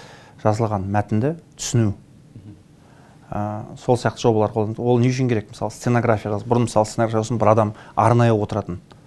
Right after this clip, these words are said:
Speaker 1: айтылған сөздердің бәрін жаңа протоколға жазып отырады. А егер де ана жүйені ойдағыдай дәрежеге жеткізсек,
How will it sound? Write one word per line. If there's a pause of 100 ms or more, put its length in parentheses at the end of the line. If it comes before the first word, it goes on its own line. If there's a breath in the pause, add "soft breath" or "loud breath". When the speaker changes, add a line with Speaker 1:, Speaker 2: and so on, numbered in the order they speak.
(280 loud breath)
Speaker 1:
айтылған
сөздердің
бәрін (400 loud breath)
жаңа
протоколға
жазып
отырады. (500 loud breath)
А
егер
де
ана
жүйені (180)
ойдағыдай
дәрежеге
жеткізсек,